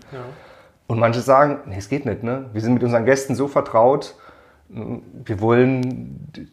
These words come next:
Speaker 2: die Nähe zu denen haben, ne? Wir wollen nicht vielleicht auf dem Rolltablett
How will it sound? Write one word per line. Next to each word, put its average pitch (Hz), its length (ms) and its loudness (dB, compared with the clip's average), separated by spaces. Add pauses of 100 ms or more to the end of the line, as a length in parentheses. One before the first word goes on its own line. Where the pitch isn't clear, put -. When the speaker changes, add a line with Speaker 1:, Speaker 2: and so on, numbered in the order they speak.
(140)
Speaker 2:
die 131 80 -2
Nähe 139 260 4
zu 160 160 0
denen 151 160 0
haben, 147 380 4
ne? 139 180 0
Wir 117 120 0
wollen 135 180 6
nicht 139 140 4
vielleicht 127 420 4
auf 123 140 2
dem 123 260 0
Rolltablett 147 1500 2